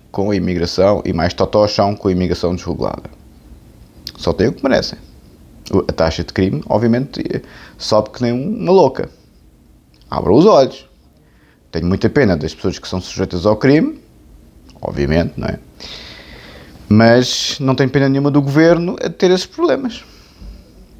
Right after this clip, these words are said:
É, é um algoritmo clarinho como a água. É... Os senhores deixam entrar criminosos, têm crime. Suécia é clarinha como a água. E como a Suécia, agora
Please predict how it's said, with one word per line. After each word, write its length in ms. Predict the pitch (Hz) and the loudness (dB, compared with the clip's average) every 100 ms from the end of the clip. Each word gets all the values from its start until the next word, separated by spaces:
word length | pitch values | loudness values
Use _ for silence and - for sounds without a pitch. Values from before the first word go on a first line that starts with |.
| - - - - - - | -20 -20 -20 -20 -20 -8
É, 200 | - - | 0 4
é 40 | 98 | 4
um 140 | 98 | 4
algoritmo 540 | 101 110 110 170 254 196 | 4 4 2 2 0 -2
clarinho 400 | - 180 175 202 | 4 4 4 0
como 160 | 294 | 0
a 60 | 277 | 4
água. 420 | 156 127 95 - _ - _ _ _ _ _ | 4 2 -2 -8 _ -20 _ _ _ _ _
É... 1080 | - 87 95 87 80 65 64 53 50 - - - _ _ _ _ _ _ - | 0 4 6 6 6 4 2 0 -2 -6 -10 -14 _ _ _ _ _ _ -12
Os 120 | - | -4
senhores 260 | - 143 98 | 4 4 4
deixam 240 | 107 110 | 2 0
entrar 260 | 104 107 104 | 0 2 2
criminosos, 800 | 131 143 156 185 302 - - - _ _ - _ _ _ | 2 2 4 4 2 -4 -18 -20 _ _ -20 _ _ _
têm 200 | - 311 | -6 -4
crime. 340 | 320 285 226 226 - - - - - - - - - | -2 -4 -6 -14 -20 -20 -20 -20 -20 -20 -20 -20 -20
Suécia 460 | - - 110 165 - | -6 2 4 4 0
é 40 | |
clarinha 380 | - 185 175 269 | 2 4 4 2
como 160 | 262 285 | 0 2
a 60 | |
água. 380 | - 131 - - - - - - - | 2 2 -2 -8 -16 -20 -20 -20 -4
E 120 | 120 | -2
como 260 | 113 202 151 | 4 4 4
a 20 | |
Suécia, 560 | - 117 80 - - - | 2 0 0 -2 -12 -4
agora 360 | 92 92 73 | -2 0 0